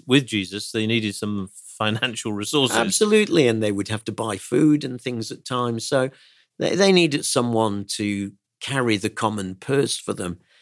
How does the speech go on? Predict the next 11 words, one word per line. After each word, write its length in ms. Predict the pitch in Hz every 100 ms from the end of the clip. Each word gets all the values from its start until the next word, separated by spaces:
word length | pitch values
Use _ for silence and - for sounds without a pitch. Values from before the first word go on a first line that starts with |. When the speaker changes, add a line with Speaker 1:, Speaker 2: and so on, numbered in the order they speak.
| _ _ _
Speaker 2:
And 240 | 147 151 147
the 80 |
person 640 | 147 - 165 190 196 208 214
that 180 | 202 147
Jesus 540 | 139 135 127 123 151
chooses 800 | - - 113 85 - - - - _ _ _ _ _ _ _ _ _
is 180 | - 143
Judas. 800 | - 175 196 185 - - - - _ _ _ _ _ _ _ _
He's 280 | - 151 147
the 80 | -
person 880 | - - 160 160 160 - 170 196